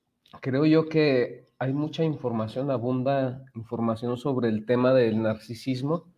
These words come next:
y ya incluso hasta forma parte de nuestro léxico cotidiano, este, a-, algo así como ya es parte del folclore haber tenido tu narcisista.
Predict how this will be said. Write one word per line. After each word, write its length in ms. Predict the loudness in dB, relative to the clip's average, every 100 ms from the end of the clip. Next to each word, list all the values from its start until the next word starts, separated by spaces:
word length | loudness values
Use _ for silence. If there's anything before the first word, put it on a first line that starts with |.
| _ _ _ _ _ _ _
y 120 | 0
ya 520 | 6 8 8 6 4 0
incluso 460 | -2 0 0 4
hasta 720 | 2 2 2 4 4 2 0 -2
forma 320 | -4 0 0 2
parte 300 | 0 0 -2
de 120 | 0
nuestro 760 | 0 -2 -6 -4 -2 -2 -4 -6
léxico 880 | -6 -6 -10 -4 0 2 0 -4 _ _ _ _ _ -20 -14
cotidiano, 960 | -12 -6 -2 2 2 2 0 0 -2 -6 -18 -16
este, 460 | -14 -14 -14 -10
a-, 600 | -8 -6 -8 -12 -14 -12 -2
algo 220 | 4 4
así 180 | 4 2
como 480 | 2 4 4 2 -2 _ _ _
ya 120 | 0 0
es 80 | 6
parte 280 | 4 6
del 160 | 4 4
folclore 640 | 2 0 2 4 6 4 2
haber 280 | -2 0 0
tenido 380 | -2 -2 0 -2
tu 100 | 0
narcisista. 840 | 0 0 0 -2 -6 -4 -4 -4